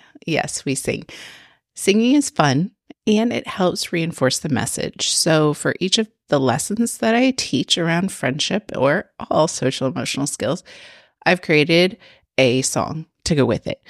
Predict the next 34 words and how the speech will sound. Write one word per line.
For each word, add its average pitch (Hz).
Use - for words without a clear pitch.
because 165
I 156
really 165
think 143
that -
sometimes, 139
I 151
mean, 135
we 131
know, 110
right? 117
We 147
know 139
that 196
singing 127
just -
makes 127
all 117
the 123
difference -
in -
the -
world. -
If -
we 139
want 135
them 151
to -
follow 139
direction, 269
we 175
can 190
sing -
it. -